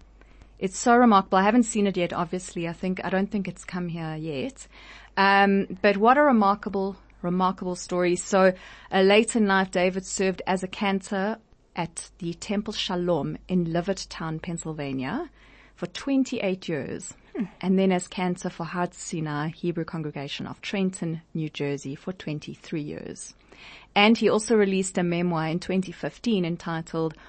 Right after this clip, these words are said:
Speaker 1: One Voice, Two Lives.
Speaker 2: Hmm.
Speaker 1: So really, music can save a life. Unfortunately, uh, David passed away in June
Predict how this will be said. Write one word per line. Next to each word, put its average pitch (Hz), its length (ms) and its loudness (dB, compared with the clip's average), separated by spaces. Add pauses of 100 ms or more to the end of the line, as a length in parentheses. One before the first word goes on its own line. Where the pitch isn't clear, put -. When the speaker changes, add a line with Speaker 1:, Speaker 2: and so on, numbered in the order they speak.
(260)
Speaker 1:
One 208 240 6
Voice, 175 420 -2 (280)
Two 185 220 -4
Lives. 151 580 -10 (140)
Speaker 2:
Hmm. 277 180 2 (560)
Speaker 1:
So - 180 2
really, 220 320 8
music 214 320 4
can 208 260 -2
save 185 280 -2
a 185 40 -2
life. 185 260 -2
Unfortunately, 196 800 -2
uh, 170 200 -2
David 170 340 -4
passed 180 340 -4
away 170 300 -4
in 175 160 -4
June 170 400 -6